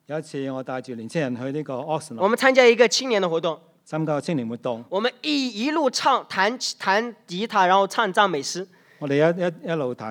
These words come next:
Speaker 1: 琴唱讚美詩。
Speaker 2: 呃，我们的这个开车的弟兄是一个菲律宾的弟兄。
Speaker 1: 開車嘅弟兄係個菲律賓人。
Speaker 2: 他也沉醉在當中。
Speaker 1: 佢沉醉呢個詩歌當中。
Speaker 2: 好像被聖靈充滿。
Speaker 1: 好似被聖靈充滿。
Speaker 2: 結果後面有一輛警車開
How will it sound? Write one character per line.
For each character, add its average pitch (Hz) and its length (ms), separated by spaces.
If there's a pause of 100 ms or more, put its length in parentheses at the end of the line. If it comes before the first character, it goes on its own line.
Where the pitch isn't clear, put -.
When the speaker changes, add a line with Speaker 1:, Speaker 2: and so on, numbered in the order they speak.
Speaker 1:
琴 110 220
唱 131 220
讚 123 140
美 120 140
詩。 143 240 (800)
Speaker 2:
呃， 170 340
我 175 120
们 214 120
的 190 240
这 214 220
个 208 100
开 247 200
车 269 200
的 226 80
弟 214 160
兄 202 160
是 196 120
一 - 20
个 202 80
菲 240 120
律 233 80
宾 208 120
的 185 80
弟 165 140
兄。 147 220 (600)
Speaker 1:
開 170 120
車 170 160
嘅 - 20
弟 131 80 (100)
兄 151 120
係 123 40
個 120 100
菲 165 140
律 131 80
賓 143 240
人。 104 180 (260)
Speaker 2:
他 226 240
也 190 120
沉 156 300
醉 196 140
在 165 140
當 151 220
中。 147 180 (220)
Speaker 1:
佢 139 140
沉 113 240
醉 131 120
呢 131 60
個 151 60
詩 139 200
歌 151 60
當 143 80
中。 185 100
Speaker 2:
好 170 80
像 208 300
被 220 140
聖 220 200
靈 170 160
充 170 200
滿。 147 160 (260)
Speaker 1:
好 160 180
似 151 240
被 135 160
聖 139 160
靈 110 120
充 147 160
滿。 110 180 (220)
Speaker 2:
結 339 260
果 254 220
後 339 200
面 294 120
有 240 120
一 262 40
輛 285 120
警 196 300
車 247 160
開 262 120